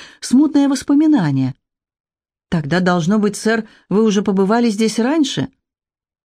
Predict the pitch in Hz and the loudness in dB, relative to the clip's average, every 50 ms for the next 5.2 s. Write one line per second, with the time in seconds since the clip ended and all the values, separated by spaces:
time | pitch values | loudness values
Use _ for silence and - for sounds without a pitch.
0 | _ _ - 143 143 143 139 135 139 147 156 165 175 180 185 185 185 180 _ _ | _ _ -4 -4 -2 -2 -2 -2 -4 -2 -2 0 0 0 0 -2 -4 -6 _ _
1 | 170 156 156 156 190 190 180 180 220 277 294 - _ - _ _ _ _ _ _ | -4 -4 -2 0 -2 0 0 0 0 -2 -2 -4 _ -20 _ _ _ _ _ _
2 | _ _ _ _ _ 170 170 185 185 180 - 202 214 247 226 - 180 160 156 147 | _ _ _ _ _ -2 0 0 0 0 -2 -2 -2 -2 0 0 -2 -2 -2 -2
3 | - - _ _ _ _ - - 196 185 180 202 202 190 190 185 180 165 165 208 | -6 -16 _ _ _ _ -4 -2 0 0 2 0 2 2 0 0 -2 -2 0 0
4 | 214 214 202 170 - 196 202 214 208 208 208 190 208 208 208 233 269 262 262 - | 0 0 0 -2 0 0 2 2 2 2 2 2 0 0 0 0 0 0 0 0
5 | 160 147 - | -2 -2 -4